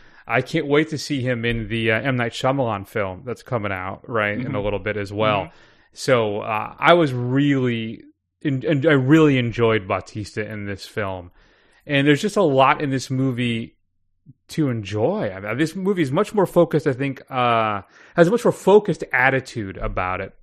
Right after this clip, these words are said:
Speaker 1: than I think the first film did. I
Speaker 2: Mm-hmm.
Speaker 1: think that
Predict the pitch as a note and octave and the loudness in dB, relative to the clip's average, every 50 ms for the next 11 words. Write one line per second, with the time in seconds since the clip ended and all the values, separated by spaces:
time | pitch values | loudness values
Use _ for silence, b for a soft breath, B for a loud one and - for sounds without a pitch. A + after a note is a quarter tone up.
0 | _ - B2+ A#2+ A2 G2+ G2+ - - A2+ G#2 - - - G2+ - - G2 - - | _ -4 -2 -2 -2 -2 -4 -6 -6 -8 -8 -8 -12 -16 -14 -12 -12 -12 -12 -12
1 | - - A#2 A#2+ A#2+ A2+ - A#2+ G2+ A#2+ - - _ _ _ _ _ _ _ _ | -14 -14 -14 -14 -14 -14 -12 -14 -14 -14 -18 -20 _ _ _ _ _ _ _ _
2 | _ _ _ _ _ _ _ _ _ _ _ _ _ C3 C#3 C#3 C#3+ C#3+ C3 - | _ _ _ _ _ _ _ _ _ _ _ _ _ -4 -2 -2 0 -2 0 2
3 | C#3+ C3 B2+ | 0 0 0